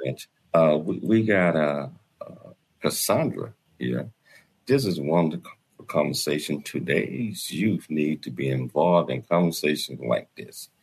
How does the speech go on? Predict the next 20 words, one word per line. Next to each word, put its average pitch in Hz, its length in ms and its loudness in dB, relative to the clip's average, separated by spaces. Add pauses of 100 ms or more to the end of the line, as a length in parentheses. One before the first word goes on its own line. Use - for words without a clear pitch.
(140)
Teaching 135 460 2
others 101 340 6
to - 140 -4
be 73 180 0
transformation 78 960 0
leaders 80 420 0
is 67 200 -4
the - 60 -20 (120)
key 78 580 -4
to 67 400 -8
our 62 260 -2 (160)
generation 78 800 2 (360)
changes. - 680 0 (260)
I - 40 0
mean, 73 140 4
so - 340 -2 (240)
generations, 76 920 2 (300)
uh, 65 240 2
to - 140 -10
come. 90 560 -2